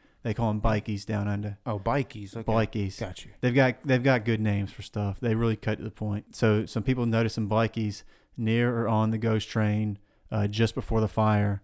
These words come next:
Speaker 1: Uh, unfortunately, their assertions were not acted upon by the police or followed up at, at the inquest, uh, the report said. And so basically it was alleged, and, and there's a lot of evidence to this fact, that Safran had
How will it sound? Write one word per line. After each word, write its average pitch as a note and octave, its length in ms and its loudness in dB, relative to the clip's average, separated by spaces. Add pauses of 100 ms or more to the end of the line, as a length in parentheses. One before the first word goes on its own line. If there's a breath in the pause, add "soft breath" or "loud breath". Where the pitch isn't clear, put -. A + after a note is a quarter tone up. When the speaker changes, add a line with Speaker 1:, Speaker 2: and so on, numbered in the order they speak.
Speaker 1:
Uh, G#2+ 180 2
unfortunately, A#2 480 0
their A2 140 2
assertions A2+ 440 -2
were A2+ 80 -4
not A2+ 260 2
acted A#2 280 -4
upon A#2 300 0
by A2+ 160 2
the A#2 80 2
police A2+ 500 -4 (380 soft breath)
or A2+ 160 2
followed A2+ 380 0
up A2 340 -2
at, A2 400 -2
at A2 160 -6
the A2+ 100 -2
inquest, G#2+ 640 -4 (340 soft breath)
uh, A2 140 -8
the A2 80 -4
report G#2+ 360 -4
said. G#2 360 -4 (560 soft breath)
And G2 180 -4
so G#2+ 480 -2
basically A#2 640 2
it A#2 120 -2
was A2 100 -2
alleged, G#2+ 460 2
and, G2+ 140 -2
and G2+ 200 -4
there's G2+ 160 -6
a A2 40 -6
lot G#2+ 140 -2
of G2+ 60 -4
evidence G#2 480 -4
to - 140 -8
this G#2+ 160 -6
fact, G#2+ 300 -4
that - 100 -4
Safran G#2 420 -4
had G#2 300 -4